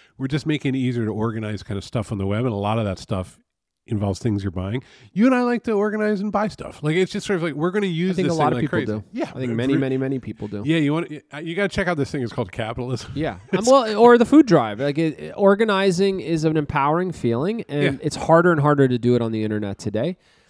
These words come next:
Speaker 2: We're drifting away from, from Drip, but how do we tell stories so people are like, "Oh, wait, I can, I can use that
Speaker 1: I got,
Speaker 2: for
Speaker 1: I,
Speaker 2: my thing"?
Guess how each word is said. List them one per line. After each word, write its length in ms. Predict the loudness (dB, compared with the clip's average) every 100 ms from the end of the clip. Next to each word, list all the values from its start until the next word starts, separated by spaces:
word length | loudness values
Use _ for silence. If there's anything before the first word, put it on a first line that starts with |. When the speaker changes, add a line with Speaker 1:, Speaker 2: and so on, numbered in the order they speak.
| _ _
Speaker 2:
We're 100 | -6
drifting 420 | 0 0 0 -2
away 260 | -2 -2 -2
from, 460 | -4 -6 -6 -12 -12
from 160 | -8 2
Drip, 240 | 2 4
but 100 | -2
how 180 | 0 2
do 80 | 2
we 140 | 0
tell 240 | 0 -2
stories 440 | -2 -2 0 2 0
so 60 |
people 260 | -4 -4 -2
are 20 |
like, 180 | -2 -4 _
"Oh, 160 | 4 6
wait, 280 | 6 2 0
I 140 | -6 -6
can, 320 | -4 -6 -8 _ _ _ _ _ _ -8
I 100 | -4
can 200 | 0 4
use 240 | 4 4
that 260 | -2 -4 -16 _ _ -6
Speaker 1:
I 80 | 2
got, 160 | 4 6
Speaker 2:
for 80 | 4
Speaker 1:
I, 80 | 4
Speaker 2:
my 140 | 0
thing"? 400 | -2 -6 -8